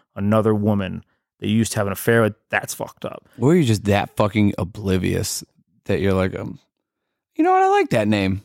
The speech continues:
Speaker 1: <laughs>
Speaker 2: Just this girl aside, I really like that name.
Speaker 1: Or I wonder, actually, here's another, and I, I, not to give him any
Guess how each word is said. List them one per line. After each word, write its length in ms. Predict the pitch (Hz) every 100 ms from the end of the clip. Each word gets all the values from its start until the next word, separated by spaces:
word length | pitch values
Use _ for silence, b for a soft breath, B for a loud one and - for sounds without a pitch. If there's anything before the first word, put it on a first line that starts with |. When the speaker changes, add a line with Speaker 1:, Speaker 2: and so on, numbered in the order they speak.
| -
Speaker 1:
<laughs> 1080 | 262 - - 302 208 - - - - _ -
Speaker 2:
Just 280 | 370 285 302
this 160 | 311 320
girl 200 | 381 294
aside, 400 | - 220 190 151
I 80 | 269
really 240 | 392 392
like 220 | 392 381
that 160 | 151 117
name. 300 | 101 98 95 -
Speaker 1:
Or 120 | 214
I 40 |
wonder, 400 | 180 185 247 311 -
actually, 680 | 180 262 - 165 131 123 - _ -
here's 180 | 151 190
another, 460 | 170 170 185 202 202
and 240 | 139 139
I, 80 | 127 113
I, 220 | 139 131 131
not 240 | 135 165
to 60 | 156
give 160 | 160
him 120 | 147 135
any 260 | 131 120